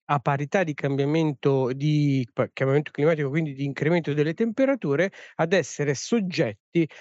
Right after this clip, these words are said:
a, ehm, perdite di masse glaciale, quindi andare incontro a perdite di, ehm,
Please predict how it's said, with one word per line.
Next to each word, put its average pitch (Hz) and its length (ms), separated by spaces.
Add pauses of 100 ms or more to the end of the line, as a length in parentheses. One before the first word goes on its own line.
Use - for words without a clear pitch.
(160)
a, 147 400
ehm, 127 800
perdite 156 560
di 156 80
masse 135 320
glaciale, 143 580
quindi 135 260
andare 135 320
incontro 147 440
a 143 160
perdite 139 640
di, 151 220 (280)
ehm, 117 1900